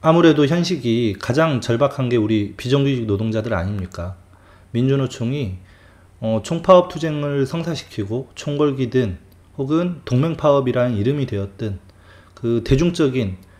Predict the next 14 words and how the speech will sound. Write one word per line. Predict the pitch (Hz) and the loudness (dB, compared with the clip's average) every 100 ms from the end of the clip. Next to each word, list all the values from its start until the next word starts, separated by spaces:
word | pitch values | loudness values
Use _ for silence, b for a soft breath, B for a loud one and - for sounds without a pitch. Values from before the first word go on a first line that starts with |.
| b b 123 | b b -2
어, | 113 113 | 0 0
항쟁으로 | 170 175 180 104 98 - - - 131 127 107 | -2 2 2 2 -4 -14 -20 -8 -2 0 2
만들어 | 95 113 156 | 2 0 2
나가기 | 98 107 117 131 | 2 2 0 -2
위해서는 | 98 92 107 123 90 B B B B | -2 -4 -6 -6 -10 B B B B
가장 | - 143 190 190 190 - | -6 0 4 4 2 0
억압받고 | 131 151 151 156 147 147 | 0 2 2 0 0 -4
탄압받고, | 160 165 160 - - - 104 90 - - - - | -4 -4 -2 -2 -2 -8 -8 -8 -10 -20 -20 -12
어, | 123 143 | -8 -8
현실의 | 131 180 180 185 156 113 | -4 -2 0 2 0 0
삶의 | 180 190 196 | -2 0 2
요구가 | 117 123 120 143 | 2 0 -6 -8
가장 | - 175 156 | -6 -8 -6
절박한 | 107 104 - - 98 101 90 | -4 -4 -4 -6 -6 -6 -8